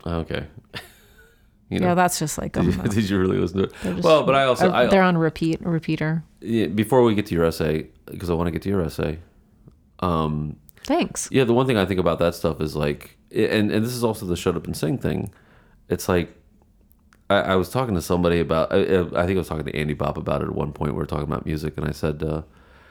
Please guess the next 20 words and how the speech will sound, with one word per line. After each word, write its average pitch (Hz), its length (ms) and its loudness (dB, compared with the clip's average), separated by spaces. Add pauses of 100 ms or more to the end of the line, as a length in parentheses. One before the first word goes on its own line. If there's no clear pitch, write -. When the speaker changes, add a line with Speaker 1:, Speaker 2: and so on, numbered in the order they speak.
(320)
Speaker 1:
I 98 40 2
said, 98 140 2
"Well, 110 100 6
you 117 100 4
have 143 120 0
to 104 100 4
evaluate 95 440 4
all 87 140 4
the 92 100 0
things 87 220 -2
that 82 140 2
are 78 360 0
in 85 100 -2
your 80 100 0
life 80 400 0
and 78 80 -4
the 80 40 -2
ones 85 280 -2
that 80 120 0
are 76 220 -2